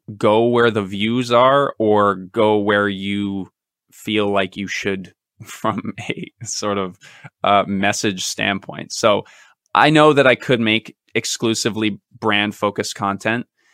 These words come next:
The problem with that, though, for me is that I know that there's only a finite number of brands that are sustainable. And I don't wanna make a, a channel that's just me taking down brands and then promoting sustainable brands,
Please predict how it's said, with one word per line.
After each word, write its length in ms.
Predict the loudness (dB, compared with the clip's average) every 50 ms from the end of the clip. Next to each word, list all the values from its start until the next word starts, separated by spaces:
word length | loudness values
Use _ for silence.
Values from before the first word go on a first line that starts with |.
| _ _ _ _ _ -4
The 120 | -4 -4
problem 460 | -4 -2 0 4 4 4 4 2 0
with 140 | 0 -2 _ 2
that, 240 | 2 2 2 2 2
though, 280 | 2 2 4 4 2
for 200 | -2 -4 -8 -6
me 560 | -4 -2 0 0 0 2 2 2 2 2 0 0
is 240 | 0 -2 -2 -2 -2
that 320 | 0 0 2 2 0 -2 -4 _ _ _ -2
I 140 | 0 0 2
know 200 | 2 2 0 0
that 100 | 0 0
there's 220 | 0 -2 0 -2
only 160 | -2 -2 -2
a 60 | -2 -4
finite 520 | -4 -2 -2 0 0 0 0 -2 -2 -2
number 260 | -2 -4 -2 -2 -2
of 120 | -4 -2 -2
brands 340 | -2 -2 -2 -2 -4 -4
that 120 | -6 -6 -6
are 80 | -6 -8 -8 -10
sustainable. 640 | -10 -8 -8 -6 -6 -6 -8 -8 -8 -10 -10 -14 _ _ _ _ _ _ _ -2
And 200 | -2 0 0 0
I 100 | -2 0
don't 220 | 2 2 2 2 0
wanna 160 | -2 -2 0
make 200 | -2 -2 0 0
a, 220 | -2 -2 -2 -4 _ -10
a 80 | -10
channel 440 | -8 -4 0 0 2 2 2 0 0
that's 220 | -2 -4 -4 -4 -8
just 340 | -8 -6 -6 -6 -10 -12 _ _ _ _ _ _ _ _ _ _ _ -6
me 360 | -4 -2 0 2 2 0 0
taking 460 | -2 -4 -6 -4 -4 -4 -2 -4 -2
down 300 | 0 0 0 0 0 0
brands 720 | 0 0 0 0 0 0 0 -2 -2 -4 -6 -6 -10 -10 -12 _ _
and 160 | -8 -6 -4
then 140 | -4 -4 -6
promoting 800 | -6 -6 -4 -2 -2 0 0 0 0 0 -2 -2 -4 -4 -6 -8
sustainable 600 | -8 -8 -6 -6 -4 -4 -4 -4 -4 -4 -4 -4 -2
brands, 680 | -2 -2 -2 -2 -2 -4 -6 -6 -8 -10 -12 -14